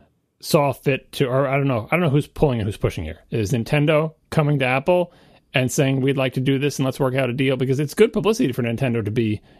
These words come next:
in this presentation, right? To rev-, and it's good for Apple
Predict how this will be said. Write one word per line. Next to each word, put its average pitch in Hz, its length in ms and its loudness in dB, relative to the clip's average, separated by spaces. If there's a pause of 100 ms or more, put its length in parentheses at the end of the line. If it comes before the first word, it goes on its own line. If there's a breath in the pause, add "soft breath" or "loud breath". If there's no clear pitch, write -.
(120 soft breath)
in 113 140 0
this 110 140 -4
presentation, 120 720 -4
right? 127 260 -2 (380 loud breath)
To 131 120 2
rev-, 120 200 0
and 127 200 -2
it's 110 140 -4
good 135 160 4
for - 120 -4
Apple 120 440 -2